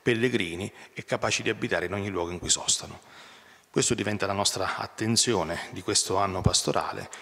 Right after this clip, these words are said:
Questa la propongo a ciascuno e ciascuna di voi, personalmente,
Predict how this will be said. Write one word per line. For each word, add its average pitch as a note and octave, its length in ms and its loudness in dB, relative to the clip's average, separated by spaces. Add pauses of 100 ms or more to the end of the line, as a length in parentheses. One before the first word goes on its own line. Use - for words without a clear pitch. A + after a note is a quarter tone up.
(100)
Questa C#3 220 2
la A#2 80 4
propongo A#2 360 4
a G#2+ 40 2
ciascuno B2 440 2
e A2 40 2
ciascuna A2 400 2
di C#3 80 0
voi, F2+ 340 2 (160)
personalmente, G2+ 800 -2